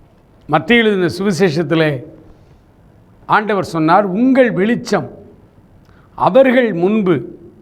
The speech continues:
பிரகாசிக்க கடவது." நம்முடைய வெளிச்சம் என்றால் என்ன? நம்முடைய கிறிஸ்தவ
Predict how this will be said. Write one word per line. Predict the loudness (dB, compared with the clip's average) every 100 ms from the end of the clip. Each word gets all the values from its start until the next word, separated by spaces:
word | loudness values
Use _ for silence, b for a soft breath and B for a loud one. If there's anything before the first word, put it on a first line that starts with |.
| -10 -4
பிரகாசிக்க | 0 2 0 -4 -12
கடவது." | -10 -10 -10 -12 -14 -20 _ _ _ _ _ -20 _ _ _ b b b b b _
நம்முடைய | -4 -2 2 2 2
வெளிச்சம் | 2 0 0 0 0 -8 -18 -20 -20 _ _ _ -8
என்றால் | -4 0 0 0
என்ன? | -4 -4 -6 -10 -16 -20 _ _ _ _ _ -20 -20 -20 -20 _ _ _ -20 _ -8
நம்முடைய | -2 0 0 -2
கிறிஸ்தவ | -2 -2 -2 0 0 2 2 0